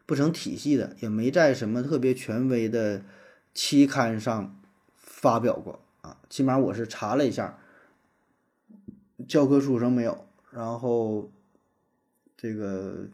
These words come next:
嗯，太顶级的什么期刊上，期刊上边儿也没有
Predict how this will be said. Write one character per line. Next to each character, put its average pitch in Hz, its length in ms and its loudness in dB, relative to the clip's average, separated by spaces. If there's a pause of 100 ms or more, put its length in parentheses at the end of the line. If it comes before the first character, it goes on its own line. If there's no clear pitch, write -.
(120)
嗯， 107 240 -12 (120)
太 135 180 0
顶 120 300 -4
级 101 180 -6
的 120 100 -4
什 110 80 -6
么 113 120 -4
期 123 420 -4
刊 110 160 -2
上， 117 180 -10
期 - 220 -4
刊 107 220 -4
上 113 120 -4
边 104 140 -6
儿 95 80 -12 (380)
也 117 140 -4
没 107 160 -2
有 101 120 -4